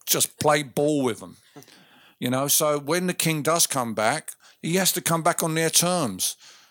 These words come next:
And then when his brother, James the Second, won't play ball again,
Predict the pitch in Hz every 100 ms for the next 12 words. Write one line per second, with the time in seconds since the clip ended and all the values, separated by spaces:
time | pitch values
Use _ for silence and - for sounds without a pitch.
0 | _ - 135 165 165 170 147 113 170 196
1 | 131 170 185 _ _ - 151 147 - 139
2 | 165 - 139 135 151 156 - 139 139 117
3 | 156 160 135 113 104 135